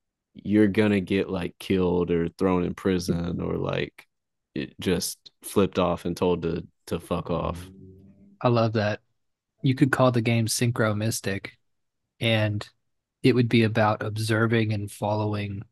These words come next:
Speaker 2: the clues of what you observe without ever interacting, and just going from place to place to place and seeing where that takes you,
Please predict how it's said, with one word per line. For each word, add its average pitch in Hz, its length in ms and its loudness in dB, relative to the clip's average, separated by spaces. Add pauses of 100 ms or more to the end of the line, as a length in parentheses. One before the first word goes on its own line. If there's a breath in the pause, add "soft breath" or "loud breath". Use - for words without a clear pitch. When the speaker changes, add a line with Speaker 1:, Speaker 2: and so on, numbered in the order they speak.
(200)
Speaker 2:
the 117 80 0
clues 107 720 -2
of 110 140 -2
what 110 200 2
you 104 140 0
observe 101 640 -6 (880)
without 110 380 2
ever 113 320 2
interacting, 104 760 -2 (600)
and 117 120 0
just 110 140 0
going 107 300 0
from 107 180 -4
place 104 340 -4
to - 80 -8
place 101 380 -4
to 107 80 -6
place 101 540 -6
and 107 180 -4
seeing 110 340 2
where 107 160 -2
that 98 260 -4
takes 120 280 0
you, 156 240 4